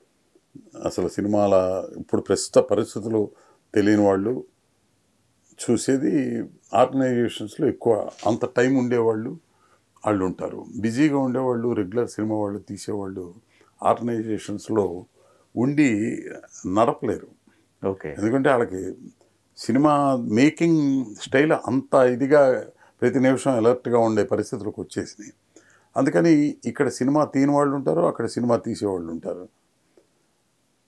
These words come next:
Speaker 1: ఇక్కడ, ఇక్కడ పద్ధతులు వాళ్ళకి నచ్చకపోవచ్చు, వాళ్ళ పద్ధతులు వీళ్ళకి నచ్చకపోవచ్చు,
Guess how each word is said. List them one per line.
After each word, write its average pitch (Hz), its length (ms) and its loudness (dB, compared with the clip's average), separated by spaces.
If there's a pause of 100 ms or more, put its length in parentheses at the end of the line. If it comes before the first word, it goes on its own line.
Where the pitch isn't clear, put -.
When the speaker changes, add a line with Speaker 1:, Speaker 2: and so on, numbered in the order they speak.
(180)
Speaker 1:
ఇక్కడ, 139 300 2
ఇక్కడ 143 440 2
పద్ధతులు 156 520 2 (800)
వాళ్ళకి 135 460 4
నచ్చకపోవచ్చు, 139 680 0
వాళ్ళ 123 320 4
పద్ధతులు 123 460 0
వీళ్ళకి 117 360 2
నచ్చకపోవచ్చు, 87 640 -4